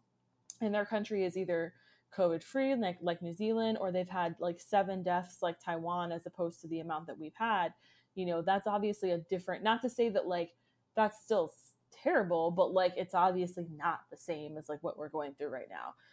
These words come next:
So I guess maybe it's like they don't even feel as if they need collective therapy because they aren't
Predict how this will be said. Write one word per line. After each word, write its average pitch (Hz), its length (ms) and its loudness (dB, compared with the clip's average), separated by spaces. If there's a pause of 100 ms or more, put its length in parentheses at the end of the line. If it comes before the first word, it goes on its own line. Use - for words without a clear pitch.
(160)
So 170 340 0
I 196 100 2
guess 233 260 0
maybe 233 260 0
it's 214 140 -2
like 185 260 0
they 180 140 -2
don't 185 200 -4
even 180 260 -6
feel 180 240 -4
as 170 140 -8
if 175 120 -10
they 170 140 -6
need 196 360 -4
collective 156 460 -8
therapy 151 520 -8
because 165 340 -10
they 156 340 -8 (480)
aren't 185 420 -4